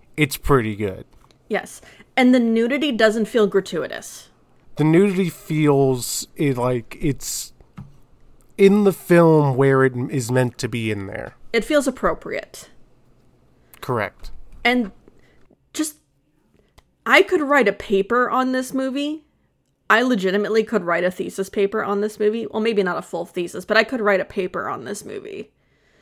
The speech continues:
Speaker 2: Just in terms of some of its themes and whatnot. But I suppose we should get into it.
Speaker 1: Well, what we get into is a cold open,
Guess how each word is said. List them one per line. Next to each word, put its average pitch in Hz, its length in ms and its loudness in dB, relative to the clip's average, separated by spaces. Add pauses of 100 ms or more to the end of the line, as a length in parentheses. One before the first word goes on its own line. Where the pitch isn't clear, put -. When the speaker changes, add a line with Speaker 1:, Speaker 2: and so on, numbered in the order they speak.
(280)
Speaker 2:
Just 214 220 0
in 220 120 0
terms 208 300 0
of 190 80 0
some 202 160 0
of 185 120 -2
its 185 160 -6
themes 180 500 -6
and 180 140 -6
whatnot. 165 680 -6
But 175 260 -2 (380)
I 226 60 4
suppose 339 540 -4
we 392 80 8
should 247 240 -4
get 240 300 -2
into 220 460 0
it. - 460 -12 (800)
Speaker 1:
Well, 170 160 4
what 214 160 6
we 185 100 2
get 139 240 2
into 135 440 0
is 139 360 2
a 143 180 2
cold 151 720 -2
open, 117 640 -4